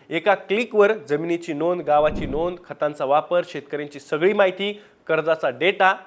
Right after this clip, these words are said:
एकाच जागी मिळू शकेल, असा दावाही केंद्र सरकारकडून केला जातोय. तर अशा प्रकारे शेतकऱ्यांचं आणि शेतीचं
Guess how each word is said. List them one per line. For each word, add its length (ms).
एकाच 320
जागी 420
मिळू 320
शकेल, 420
असा 240
दावाही 540
केंद्र 320
सरकारकडून 640
केला 380
जातोय. 380
तर 80
अशा 300
प्रकारे 440
शेतकऱ्यांचं 600
आणि 180
शेतीचं 500